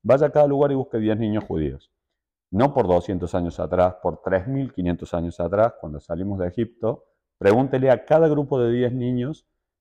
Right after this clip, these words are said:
quién fue el líder que lo sacó de Egipto, cómo estaba el mar cuando se lo encontraron y qué comieron durante el viaje.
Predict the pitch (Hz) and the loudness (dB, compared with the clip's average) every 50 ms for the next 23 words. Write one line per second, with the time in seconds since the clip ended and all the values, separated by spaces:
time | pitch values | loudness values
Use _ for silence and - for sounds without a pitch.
0 | _ _ _ _ _ _ _ _ - 147 156 147 - 143 123 120 127 131 123 117 | _ _ _ _ _ _ _ _ 0 0 0 2 2 4 4 6 4 4 4 2
1 | 101 - 95 90 - 92 85 - 90 87 85 82 - 87 87 - _ _ 92 90 | 2 2 -2 0 0 0 -2 0 0 0 0 -2 -4 -6 -8 -8 _ _ -8 -8
2 | 98 - _ _ _ _ _ _ _ _ _ _ _ _ _ _ - 156 165 180 | -8 -8 _ _ _ _ _ _ _ _ _ _ _ _ _ _ 4 4 6 6
3 | 160 135 - 139 123 120 110 104 104 110 110 107 - 95 90 87 80 - 90 82 | 4 4 4 6 6 6 6 6 6 4 4 4 2 0 0 0 -2 -2 -4 -4
4 | 82 76 80 85 90 90 - 110 123 123 120 117 117 123 135 147 143 - _ _ | -2 0 0 0 0 0 4 6 8 8 8 8 4 0 -4 -8 -12 -16 _ _
5 | _ _ _ _ _ 104 92 - 135 127 - 120 107 110 110 104 104 95 92 90 | _ _ _ _ _ -8 -2 -2 -2 2 4 4 4 4 4 2 2 2 2 2
6 | 90 87 87 90 85 85 82 76 73 - _ - | 0 0 -2 -2 -2 0 0 -2 -2 -6 _ -20